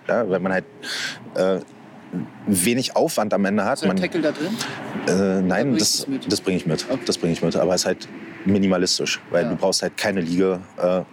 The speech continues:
Speaker 1: kein Zelt.
Speaker 2: Schläfst du auf der Isomatte oder wie machst du das?
Speaker 1: Ich hab da drin so eine richtig schöne Liegefläche. Also es, äh
Speaker 2: So wie eine Matratze, oder wie?
Speaker 1: Ja, so, also es ist ein richtig schönes Bett, kann man schon fast sagen.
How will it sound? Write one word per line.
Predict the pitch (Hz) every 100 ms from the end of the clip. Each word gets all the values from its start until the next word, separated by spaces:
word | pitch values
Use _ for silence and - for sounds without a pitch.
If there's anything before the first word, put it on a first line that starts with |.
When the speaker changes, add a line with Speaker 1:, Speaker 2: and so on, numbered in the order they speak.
| -
Speaker 1:
kein | - 98
Zelt. | - 92 92 -
Speaker 2:
Schläfst | - - -
du | 294
auf |
der | - 185
Isomatte | 165 175 160 165
oder | 147
wie | 123 123
machst | 113
du | - 80 95
das? |
Speaker 1:
Ich | 120 -
hab | -
da | 98
drin | 95
so | 95
eine | 92 90
richtig | 92 -
schöne | - 95 92
Liegefläche. | 95 117 - 80 -
Also | 85 85 87
es, | 82 -
äh | 87 87 82 - - - - - - -
Speaker 2:
So | - 143
wie |
eine | 147
Matratze, | 139 123 135 160 131
oder | 107 110 123 151
wie? | - 98 101
Speaker 1:
Ja, | 135 117
so, | 92 104 104 92 -
also | -
es | 95 -
ist |
ein | 107
richtig | 98 - -
schönes | 113 110 -
Bett, | 98 113 - -
kann | - 95
man | 92
schon | 95
fast | 98 90
sagen. | 92 92